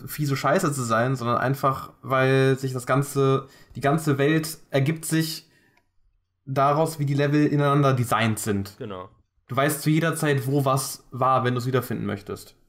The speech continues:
Speaker 2: Und hier die, diese Welt, also man ist auf einer Insel und diese Insel ist so aufgebaut, dass sich auf dieser Insel, äh, Bauwerke und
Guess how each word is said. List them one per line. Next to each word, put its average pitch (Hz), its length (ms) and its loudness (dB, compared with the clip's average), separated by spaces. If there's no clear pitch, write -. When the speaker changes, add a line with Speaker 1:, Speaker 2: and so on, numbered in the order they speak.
Speaker 2:
Und 117 200 -10
hier 160 280 0
die, 156 360 -8
diese 139 520 -8
Welt, 139 320 0
also 131 160 -2
man 135 180 -2
ist 165 140 -4
auf 139 120 -6
einer 117 200 -4
Insel 202 440 -6
und 131 140 -6
diese 135 180 -2
Insel 165 300 -4
ist 139 140 -6
so 143 100 -2
aufgebaut, 151 560 -4
dass 131 100 -6
sich 135 160 -8
auf 117 80 -10
dieser 147 280 -6
Insel, 139 440 -2
äh, 120 340 0
Bauwerke 170 1160 2
und 120 560 -4